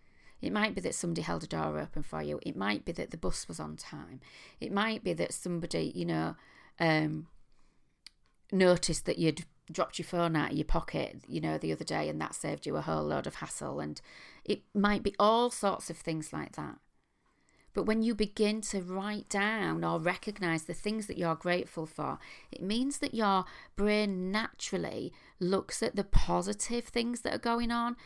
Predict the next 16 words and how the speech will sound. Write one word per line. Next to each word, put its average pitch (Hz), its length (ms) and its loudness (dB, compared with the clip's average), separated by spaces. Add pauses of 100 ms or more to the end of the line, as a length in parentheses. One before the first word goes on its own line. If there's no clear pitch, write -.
(220)
It 196 160 0
naturally 196 480 2
highlights 202 640 0
the - 120 -4
positive 196 640 -2
things. 240 560 -6 (360)
And 226 120 0
it - 100 0
can, 220 260 -2
it's 202 140 0
been 202 220 4
proven 208 360 10
to 190 140 -2
rewire 190 840 -2
your 165 120 -2
brain - 580 -4